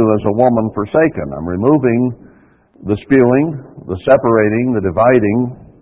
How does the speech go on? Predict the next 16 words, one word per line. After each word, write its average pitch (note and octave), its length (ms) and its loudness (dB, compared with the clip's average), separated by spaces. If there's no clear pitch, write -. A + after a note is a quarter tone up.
the, D2+ 60 -10
the, D#2+ 180 -6
uh, C2 180 -6
misery A2 500 4
that G2+ 220 -2
you've G#2+ 140 0
gone A2+ 380 2
through. E3 280 4
"For F#2+ 140 2
a G2 140 -4
small D3 300 6
moment G2+ 320 4
have G2+ 120 2
I G2 100 6
forsaken G2 560 0
you." E2 360 -4